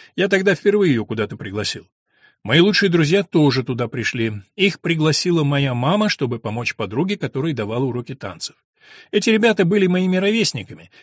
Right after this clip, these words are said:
я с ними учился в школе. Гарольд Гаст и Дэвид Леф увлекались литературой, а Роберт Степлер — естественными науками. Мы много времени проводили вместе, прогуливаясь после школы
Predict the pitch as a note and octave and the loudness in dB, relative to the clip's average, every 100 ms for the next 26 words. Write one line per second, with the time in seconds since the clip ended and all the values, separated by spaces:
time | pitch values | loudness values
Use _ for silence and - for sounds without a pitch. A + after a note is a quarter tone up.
0 | _ D#3+ G#3+ G#3 G3 F3+ F#3 D#3+ D#3 - | _ -2 -2 0 0 0 0 -2 -4 -6
1 | G#2+ F#2 F#2 _ _ _ _ - E3 G#3+ | -8 -8 -12 _ _ _ _ -2 2 4
2 | F3 C3 A#2 D3+ D#3+ - - - - A#2+ | 4 0 2 4 4 -2 -6 -18 -8 -4
3 | B2+ F3+ C#3+ A2 A#2+ C#3+ - _ _ _ | 0 0 0 -2 -4 -4 -10 _ _ _
4 | - A#2 B2+ G#3 A3 G#3+ G3 F3+ D3+ A2 | -8 -2 0 2 2 0 0 0 -2 -4
5 | G2 F#2 _ _ - F#3 G3 G3 - - | -10 -14 _ _ 0 2 2 0 -2 -2
6 | A#3 A3+ A2 - _ _ _ _ F#2+ A2+ | -4 -4 -8 -10 _ _ _ _ -4 -2
7 | G3+ G3+ G3+ F3+ E3 D3+ G#2+ F2 - - | -2 -4 -2 0 0 0 -2 -8 -16 -20
8 | _ _ - _ _ G#3 A#3 A#3+ A3 A3 | _ _ -20 _ _ 2 4 4 4 4
9 | A#3 G#3 F#3 E3 E3+ F3 F#3 F#3 F3 G#3+ | 4 4 4 2 2 4 2 0 0 0
10 | - - G2 G2 G2 D3+ C#3+ C3 - C#3 | 0 -2 -8 -6 0 2 2 0 0 -4
11 | A#2 A#2+ - B3+ B3 A#3+ | -2 -4 -2 -2 2 0